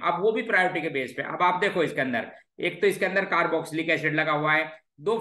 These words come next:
phenolic group में, ध्यान से देखो, दो phenolic है, एक terminal alkyne। वैसे generally आप कहते हैं ये एसिडिक nature के होते हैं, तो इनमें अब आपको पता होना चाहिए सबसे strong acid होता है carboxylic acid, ठीक है, इनमें, इन्हीं groups में। इसका K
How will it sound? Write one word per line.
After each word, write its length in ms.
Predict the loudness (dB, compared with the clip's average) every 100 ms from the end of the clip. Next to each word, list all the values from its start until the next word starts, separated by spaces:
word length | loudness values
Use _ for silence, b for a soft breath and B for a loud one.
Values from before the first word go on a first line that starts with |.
| -2
phenolic 420 | -2 0 0 -2
group 180 | -2 -4
में, 80 | -2
ध्यान 220 | -2 -2
से 80 | -2
देखो, 260 | -2 -2 -4
दो 160 | -6 -6
phenolic 400 | -2 0 0 2
है, 100 | 2 2
एक 200 | 0 0
terminal 400 | -2 0 -2 -2
alkyne। 460 | -2 -2 -4 -6 -14 _ _ -4
वैसे 220 | -2 0
generally 420 | -2 -2 -2 -2 -4
आप 200 | -8 -6
कहते 240 | -4 -2
हैं 100 | -2
ये 100 | 2 2
एसिडिक 360 | 2 0 -2
nature 240 | -2 -2 -2
के 100 | -2
होते 200 | -2 -2
हैं, 80 | -4
तो 60 |
इनमें 300 | -6 -4 -2
अब 160 | -2 0
आपको 260 | 0 0 -4 -4
पता 100 | -2
होना 220 | -2 -4
चाहिए 400 | -4 -8 -8 B B B -6
सबसे 360 | -6 0 -2 -2
strong 320 | -2 -2 0
acid 220 | 0 0
होता 200 | -2 0
है 120 | 0 0
carboxylic 640 | 0 0 -2 -4 -6 -2
acid, 360 | 0 0 -4 -4
ठीक 180 | -2 -2
है, 80 |
इनमें, 520 | -2 -4 -4 -2 -2 -2
इन्हीं 260 | -4 -2
groups 320 | 0 -2 -2
में। 260 | -6 -6 -10 b _ -10
इसका 280 | -4 -2 -2 0
K 120 | 0